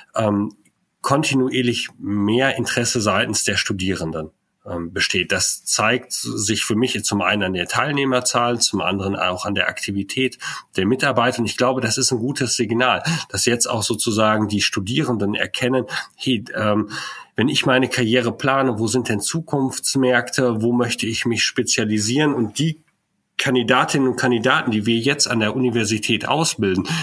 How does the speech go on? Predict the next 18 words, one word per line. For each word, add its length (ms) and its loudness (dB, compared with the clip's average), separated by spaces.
die 80 0
stehen 320 2
ja 120 2
in 140 0
drei, 340 0
vier, 440 -2
maximal 520 0
fünf 380 -2
Jahren 400 0
dann 180 0
auch 240 0
der, 280 2
der 200 -2
Industrie 480 -2
wieder 240 0
zur 120 -2
Verfügung. 680 -2
Und 540 -2